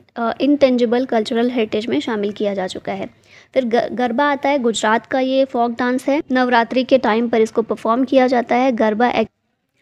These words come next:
गरबा actually refers to a गर्भदीप, a hold earthenware pot in which a lamp is lit and ladies dance around it in a circle with rhyth-, rhythmic clapping। ठीक है, देखा ही होगा, हम सभी ने देखा ही है।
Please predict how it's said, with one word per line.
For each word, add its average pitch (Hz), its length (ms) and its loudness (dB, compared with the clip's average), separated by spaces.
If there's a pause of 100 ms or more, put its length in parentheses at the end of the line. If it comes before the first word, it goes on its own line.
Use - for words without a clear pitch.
(240)
गरबा 254 400 4
actually 269 520 2
refers 247 360 0
to 269 180 6
a 240 60 0
गर्भदीप, 247 640 2 (680)
a 262 60 0 (100)
hold 302 260 6
earthenware 262 760 2 (140)
pot 240 240 0
in 240 180 -2
which 254 160 -2
a 254 160 0
lamp 240 240 2 (140)
is 240 240 -2 (120)
lit 262 360 0 (140)
and 247 120 -2
ladies 247 520 -2
dance 240 240 -4
around 220 400 0
it 254 140 -8
in 240 100 -6
a 254 80 -6 (120)
circle 254 420 -2
with 254 280 -2
rhyth-, 240 280 -8
rhythmic 277 420 2
clapping। 208 600 -8 (320)
ठीक - 140 -6
है, 370 80 2
देखा 247 260 4
ही 285 80 6
होगा, 226 240 4
हम 240 200 -2
सभी 220 260 -2
ने 220 100 -2
देखा 208 260 -6
ही 202 140 -8
है। 202 120 -10